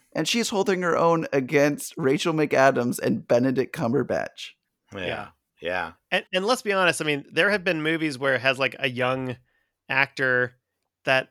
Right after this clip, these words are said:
Speaker 3: it's not great. Like, they, they're annoying or they talk too much or they're like, "Ha, meh, meh," you know, and, and it's, and she's, she just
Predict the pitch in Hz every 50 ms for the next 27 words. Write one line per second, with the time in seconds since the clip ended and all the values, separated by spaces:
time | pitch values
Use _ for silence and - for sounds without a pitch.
0 | _ _ _ - 160 - - 147 151 170 202 214 180 156 123 120 135 175 175 123
1 | - _ - 143 135 123 117 143 139 - - - 120 135 135 135 127 127 - -
2 | 127 123 156 196 196 190 185 185 180 180 165 147 131 123 120 117 - - 190 190
3 | - - 202 180 180 175 170 170 - 135 131 131 135 127 123 123 - - 247 285
4 | 330 330 311 294 277 285 294 285 - - 151 143 135 131 131 127 - 135 139 147
5 | - 143 143 123 120 - - _ _ _ 151 151 135 127 - - - 180 208 240
6 | 240 214 - - - - _ - - - 180 156 175 170 - - _